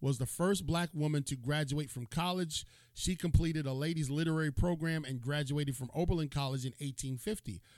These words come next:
Her commencement speech was an appeal for anti-slavery.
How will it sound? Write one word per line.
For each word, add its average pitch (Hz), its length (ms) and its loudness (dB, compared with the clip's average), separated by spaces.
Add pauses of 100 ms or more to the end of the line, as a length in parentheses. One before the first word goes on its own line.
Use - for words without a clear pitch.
(120)
Her 165 120 0
commencement 175 480 0
speech 147 440 -4 (800)
was 151 260 2
an 151 140 0
appeal 131 680 4 (300)
for - 320 -8
anti-slavery. 139 1080 0